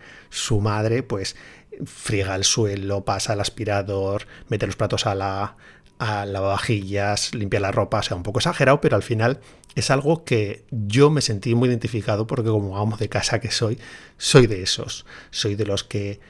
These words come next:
¿para qué vas a estar esperando si tienes mil funciones que hacer que son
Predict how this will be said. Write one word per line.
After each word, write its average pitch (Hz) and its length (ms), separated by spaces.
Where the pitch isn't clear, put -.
¿para 107 180
qué 117 80
vas 120 140
a - 20
estar 123 180
esperando 120 520
si 131 100
tienes 120 300
mil 127 160
funciones 117 600
que - 120
hacer 117 340
que 98 140
son 135 240